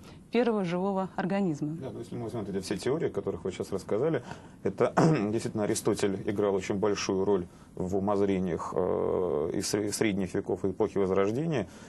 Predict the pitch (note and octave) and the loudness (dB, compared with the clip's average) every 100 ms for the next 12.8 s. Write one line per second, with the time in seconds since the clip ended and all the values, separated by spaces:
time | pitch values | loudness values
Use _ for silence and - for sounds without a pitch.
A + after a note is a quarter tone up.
0 | - - G2+ G2 F#2+ F#2 - F2 F2 - | -10 -4 0 4 4 4 0 0 -2 -4
1 | - F#2+ F#2+ - F#2+ F#2+ F#2+ F#2+ F#2+ G2 | -6 -2 -2 0 0 0 0 2 2 0
2 | F#2 G#2 G#2+ F#2 F2+ - G2 - F#2+ F2+ | 0 0 0 0 -4 -4 -2 0 0 -2
3 | - - F#2+ F#2+ G2 F#2+ G2 G#2 C#3 - | -4 -2 0 2 0 0 0 0 0 0
4 | G2 F#2+ G2+ F#2+ A2 G#2+ - G#2 - - | -2 0 0 0 -2 -2 0 0 -2 -14
5 | - F#2+ B2 A#2+ - G2 - E2+ E2+ - | -4 0 0 2 4 4 2 -2 -2 -10
6 | - - - - - G#2 G2 F#2+ F#2 F#2 | -20 -20 -20 -20 -8 -2 0 2 0 0
7 | G2+ F#2+ - - F#2+ D3+ D#3+ A2+ G2+ - | 0 0 -2 -2 0 0 0 0 0 -2
8 | - - - G#2 F2+ E2 F2 B1 E2+ - | -12 -20 -4 0 2 2 2 0 -2 -4
9 | - G2+ - F#2+ F#2+ - - F#2 G2+ G2 | -2 -2 -2 -4 -4 -6 -8 -2 0 2
10 | - G2+ F#2 F#2 F#2 F#2 - G2 F#2+ F#2 | 2 2 2 0 0 0 0 0 -2 -2
11 | G#2+ - A2 B2 E3 D#3+ G#2+ G#2+ G2+ G#2+ | -4 0 0 0 -2 0 0 0 0 0
12 | G#2+ A2+ F#2 F#2 F#2+ G2+ - F#2+ | 2 0 0 -2 -2 -4 -2 -4